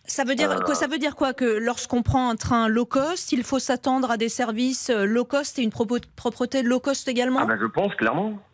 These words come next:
Speaker 2: clairement. Tout a un prix, hein, malheureusement. Donc, euh, quand on fait appel à des sous-traitants, euh, fatalement, c'est qu'on n'a pas les,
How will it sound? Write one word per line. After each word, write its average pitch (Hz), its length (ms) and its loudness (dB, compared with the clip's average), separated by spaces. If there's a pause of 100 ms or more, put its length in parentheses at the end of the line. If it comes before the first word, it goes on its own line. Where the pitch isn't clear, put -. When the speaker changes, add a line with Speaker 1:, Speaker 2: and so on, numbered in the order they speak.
(160)
Speaker 2:
clairement. 156 340 -2 (340)
Tout 127 140 -6
a 120 80 2
un 120 60 0
prix, 214 220 0
hein, 185 200 0 (300)
malheureusement. 139 580 -2 (1000)
Donc, 90 220 -4
euh, 90 640 2
quand 107 140 -4
on 110 60 -2
fait 110 120 -2
appel 104 260 0
à 101 60 0
des 101 200 -4
sous-traitants, 98 1000 -2
euh, 82 100 -8
fatalement, 98 440 0
c'est 110 80 -8
qu'on 95 100 -2
n'a 92 80 2
pas 98 140 0
les, 87 420 0